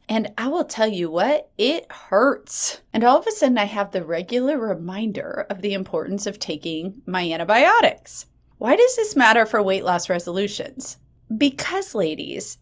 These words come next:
if you set your resolutions the wrong way,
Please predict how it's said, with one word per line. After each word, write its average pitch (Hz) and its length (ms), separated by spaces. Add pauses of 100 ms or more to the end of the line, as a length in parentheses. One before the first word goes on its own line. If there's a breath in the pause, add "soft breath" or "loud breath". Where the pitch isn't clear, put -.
(200)
if 247 160
you 262 100
set 302 420
your 381 140
resolutions 214 800
the 175 120
wrong 165 380
way, 156 440